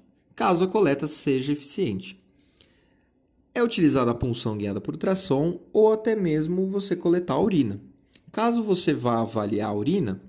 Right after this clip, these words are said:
deve-se considerar uma amostra bastante contaminada com células inflamatórias. O que a gente vai encontrar no exame citológico são células epiteliais agrupadas,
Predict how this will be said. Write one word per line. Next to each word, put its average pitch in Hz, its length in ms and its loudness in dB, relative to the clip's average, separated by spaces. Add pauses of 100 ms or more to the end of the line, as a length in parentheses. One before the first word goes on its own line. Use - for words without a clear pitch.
(460)
deve-se 131 340 2
considerar 151 460 2
uma 135 160 2
amostra 135 360 0
bastante 165 640 2
contaminada 185 600 0
com 175 140 -2
células 123 360 0
inflamatórias. 151 760 -4
O - 40 -20 (720)
que 233 100 2
a 214 40 4
gente 185 200 2
vai 165 80 2
encontrar 123 340 0
no 110 120 -2
exame 101 240 -4
citológico 139 580 0
são - 300 -4 (260)
células 120 460 0
epiteliais 104 960 -6
agrupadas, 123 920 -2